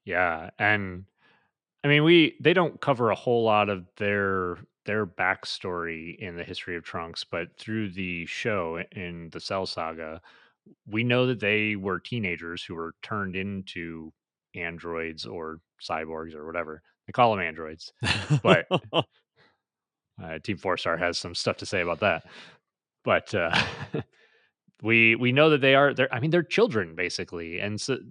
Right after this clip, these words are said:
Speaker 1: these children have been given insane superpowers,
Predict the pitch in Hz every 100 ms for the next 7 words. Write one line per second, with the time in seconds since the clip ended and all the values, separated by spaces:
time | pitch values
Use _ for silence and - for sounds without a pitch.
0 | _ - 127 - 165 156 143 135 120 127
1 | 110 127 120 117 104 - _ _ _ _
2 | _ _ _ _ _ _ 143 131 135 120
3 | - - 160 160 165 160 151 - - 135
4 | 120 104 90 87 82 80 80 82 -